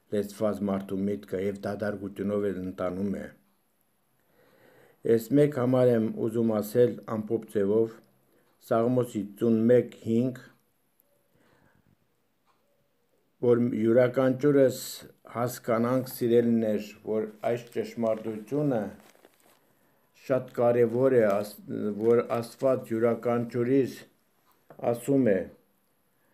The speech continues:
որ մենք բոլորս է հասկացանք, հասկանանք,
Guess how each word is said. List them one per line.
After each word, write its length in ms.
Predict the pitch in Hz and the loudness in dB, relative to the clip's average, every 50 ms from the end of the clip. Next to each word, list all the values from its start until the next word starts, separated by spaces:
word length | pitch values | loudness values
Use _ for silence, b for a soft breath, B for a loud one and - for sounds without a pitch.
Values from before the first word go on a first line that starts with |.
| _ _ _ _ _ _ _ _ _ _ _ _ _ _ _ _ _ _ _ _ _ _ _ | _ _ _ _ _ _ _ _ _ _ _ _ _ _ _ _ _ _ _ _ _ _ _
որ 300 | - 123 120 117 117 117 120 123 135 | 0 2 4 4 4 4 2 2 2
մենք 280 | 139 143 139 127 113 - - | 2 2 2 0 -2 -6 -4
բոլորս 420 | 113 113 117 123 131 123 120 117 - | -2 0 2 4 4 2 2 0 -2
է 120 | 123 110 107 | -2 -2 0
հասկացանք, 920 | 110 113 113 113 - - 123 117 110 - - 131 127 120 104 101 - - - _ _ _ _ _ | 0 0 0 -2 -4 -2 -2 -2 -2 0 0 0 2 2 0 -2 -6 -12 -18 _ _ _ _ _
հասկանանք, 760 | - 110 113 - - - 117 117 117 127 131 135 123 110 107 104 | -6 -6 -6 -6 -8 -8 -4 -2 0 2 2 2 2 0 -2 -4